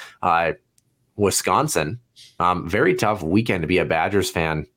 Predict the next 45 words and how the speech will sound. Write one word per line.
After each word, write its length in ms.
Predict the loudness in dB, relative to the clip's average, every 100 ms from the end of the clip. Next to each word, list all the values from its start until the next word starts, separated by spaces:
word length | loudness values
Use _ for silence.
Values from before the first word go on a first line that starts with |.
| _
in 180 | -4 -2
general. 480 | -2 -2 0 0 2
The 100 | 0
men's 440 | 0 0 0 -2
team 260 | 0 0 2
also 300 | -2 0 -2
swept 320 | 2 -2 0
by 120 | -2
Michigan 540 | 0 -2 0 -2 -2 -2
State, 400 | -2 0 0 -2
which 260 | -4 -2
was, 280 | 0 0 -2 -12 -20 -20 -4
you 80 |
know, 60 | -2
Michigan 460 | 0 -2 -2 -2 -4
State 340 | 0 0 0
kinda 180 | -2 0
making 300 | -2 -2 -2
a 60 |
name 240 | 0 0 -2
for 160 | -4
themselves 640 | -2 -4 -2 0 0 0 -2
over 200 | 0 2
the 320 | 2 2 -2 -4
course 340 | 0 0 0
of 120 | -2
last 340 | 0 0 -2 -4
weekend. 540 | 0 2 2 -2 -2 -8 -18 -10
Michigan 480 | -2 0 0 0 0
and 140 | -2 -2
Penn 240 | -4 -2
State 340 | -2 0 0
trading 400 | 0 2 2 0
victories 640 | 0 -2 0 2 2 2 0
as 300 | 0 -2 -2
well, 340 | 0 2 2
and 240 | 2 -2 0
so 180 | 2
did 180 | 2 2
Notre 220 | 0 0
Dame 260 | 0 0 -2
and 140 | -2
the 60 | -4
Gophers. 600 | 0 0 2 0 0 0
So, 300 | 0 2 0